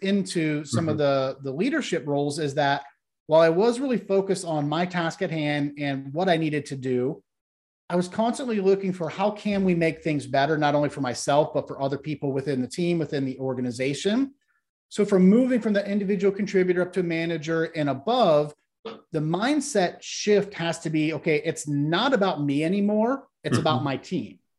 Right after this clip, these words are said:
Speaker 1: What can I do to make sure that the people on my team are going to be successful?
Speaker 2: Mm-hmm.
Speaker 1: And a big part of that is, comes down to communication, dialoguing with them,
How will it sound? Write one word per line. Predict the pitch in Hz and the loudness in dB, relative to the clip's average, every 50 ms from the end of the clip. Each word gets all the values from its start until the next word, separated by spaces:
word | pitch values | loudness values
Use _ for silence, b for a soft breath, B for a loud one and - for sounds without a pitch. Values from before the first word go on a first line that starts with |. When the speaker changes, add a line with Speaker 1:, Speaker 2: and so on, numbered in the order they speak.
| _ _ _ _ _ _ _ _ _ _ - | _ _ _ _ _ _ _ _ _ _ -8
Speaker 1:
What | 131 139 185 214 214 | -2 -2 0 0 -2
can | - 240 240 233 | -2 -2 0 0
I | 233 254 262 | 2 2 2
do | 190 180 220 220 196 175 165 156 | 2 2 4 6 6 6 6 4
to | - 175 165 | 0 -4 -4
make | 165 160 156 156 | -2 -2 -4 -4
sure | - - 170 160 160 147 | -4 -2 0 0 0 2
that | 147 143 139 139 135 - - - _ _ _ _ _ - | 2 2 4 2 2 0 -4 -12 _ _ _ _ _ -14
the | 139 | -10
people | - - 202 196 202 196 185 | -4 0 0 2 2 2 0
on | - 165 160 165 | 0 0 0 0
my | 160 165 | 0 -2
team | 170 165 - 160 151 147 139 139 139 139 | -2 -4 -6 -6 -2 0 0 0 -2 -2
are | - 139 135 131 131 131 | -2 -2 0 0 0 0
going | 131 131 - 139 135 139 143 | -2 -2 -2 0 0 0 0
to | 143 | 0
be | 139 156 | -2 -2
successful? | 147 - 196 185 - 202 - - - - - - - - _ _ _ _ _ _ _ - 127 | -2 -2 -4 -2 0 0 0 0 -2 -6 -12 -14 -16 -16 _ _ _ _ _ _ _ 0 2
Speaker 2:
Mm-hmm. | 120 113 | 4 4
Speaker 1:
And | 151 151 147 | 4 4 2
a | 139 | 2
big | 131 147 202 202 196 - | 2 2 2 2 2 0
part | - 180 196 262 311 | 0 0 2 2 2
of | 294 196 | 0 0
that | 170 156 156 160 - 147 | 0 0 0 0 0 0
is, | 143 147 147 143 147 - _ _ _ _ _ _ - | 0 0 0 -2 -4 -12 _ _ _ _ _ _ -2
comes | - 165 165 143 | 0 0 2 2
down | 156 160 160 | 2 2 2
to | 156 - | 0 -2
communication, | - 170 170 151 143 147 180 175 175 175 - 196 190 185 185 185 185 180 160 131 | -4 -2 -2 -2 0 0 0 0 0 0 0 2 2 4 4 4 4 2 0 -2
dialoguing | 135 139 151 165 170 170 175 175 170 170 170 170 | -2 0 2 2 2 2 2 0 0 0 -2 0
with | 170 175 175 - | 0 -2 -2 0
them, | 170 160 160 165 175 185 185 185 185 - | 0 2 2 2 2 0 0 -2 -6 -14